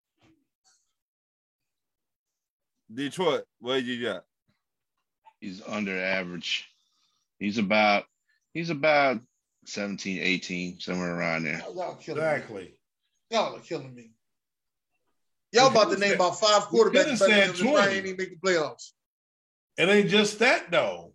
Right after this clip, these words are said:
Speaker 3: That's what I, that's what I'm saying. Ain't
Speaker 4: So,
Speaker 3: he,
Speaker 4: hold on,
Speaker 3: so,
Speaker 4: so, hold on. Okay,
Speaker 3: so,
Speaker 4: I'm a,
Speaker 3: so
Speaker 4: I'm a,
Speaker 3: you
Speaker 4: hold
Speaker 3: telling
Speaker 4: on.
Speaker 3: me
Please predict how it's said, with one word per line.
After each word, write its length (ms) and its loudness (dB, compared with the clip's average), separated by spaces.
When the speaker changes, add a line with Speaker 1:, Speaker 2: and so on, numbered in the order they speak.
Speaker 3:
That's 180 4
what 100 6
I, 100 4
that's 180 -4
what 80 2
I'm 60 -4
saying. 260 0
Ain't 100 2
Speaker 4:
So, 80 8
Speaker 3:
he, 40 10
Speaker 4:
hold 200 6
on, 180 8
Speaker 3:
so, 80 8
Speaker 4:
so, 100 10
hold 160 8
on. 180 6
Okay, 120 4
Speaker 3:
so, 80 12
Speaker 4:
I'm 100 12
a, 60 6
Speaker 3:
so 100 4
Speaker 4:
I'm 60 4
a, 40 6
Speaker 3:
you 100 10
Speaker 4:
hold 120 8
Speaker 3:
telling 200 8
Speaker 4:
on. 40 4
Speaker 3:
me 60 6